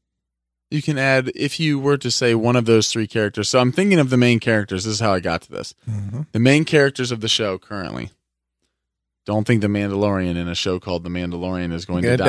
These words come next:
Speaker 2: die.
Speaker 1: in season two.
Speaker 2: No.
Speaker 1: Maybe eventually. I don't think they would <laughs> take the huge risk of killing Baby Yoda.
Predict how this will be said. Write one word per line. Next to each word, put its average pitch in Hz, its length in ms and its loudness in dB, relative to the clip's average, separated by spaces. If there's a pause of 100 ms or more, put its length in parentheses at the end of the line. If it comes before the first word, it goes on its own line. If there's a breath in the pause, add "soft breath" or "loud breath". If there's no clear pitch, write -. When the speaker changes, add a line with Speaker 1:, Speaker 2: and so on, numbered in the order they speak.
(140)
Speaker 2:
die. 92 80 2
Speaker 1:
in 123 100 0
season 110 360 -4
two. - 340 -4
Speaker 2:
No. 107 280 0
Speaker 1:
Maybe 160 200 0
eventually. 143 500 -2 (520)
I 120 120 4
don't 156 240 2
think 147 180 6
they 147 140 8
would 135 260 6
<laughs> - 1000 -4
take 135 180 4
the 113 120 2
huge 165 440 4
risk 107 320 0
of 101 140 -6
killing 117 340 0
Baby 95 300 -2
Yoda. 87 380 -2